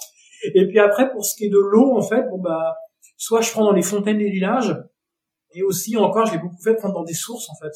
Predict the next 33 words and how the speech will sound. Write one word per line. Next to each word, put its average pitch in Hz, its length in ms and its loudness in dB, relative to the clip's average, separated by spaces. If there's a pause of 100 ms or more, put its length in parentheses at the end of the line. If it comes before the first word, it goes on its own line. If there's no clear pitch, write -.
(440)
Bah, 165 120 -6
pas, 185 220 -4 (160)
alors, 180 160 -8
par 196 140 -8
contre, 247 100 0
dans 208 60 4
les 202 80 6
sources, 214 180 -2
bah, 165 260 2 (220)
faire 180 160 -2
attention, 208 380 0
quoi, 175 80 0
faut - 120 -6
prendre, 190 240 -2
euh, 151 800 -2
le 143 140 -4
plus 190 180 -2
haut 202 120 4
possible. 196 460 0 (600)
Ne 170 80 -8
pas 185 140 0
prendre 202 280 0
après 190 400 -2
un, 147 640 -8
une 156 120 -10
pâture 165 320 -4
où 175 80 -4
il 170 40 -4
peut 156 100 -10
y - 20 -8
avoir 151 120 -6
des 151 80 -10
vaches. - 520 -6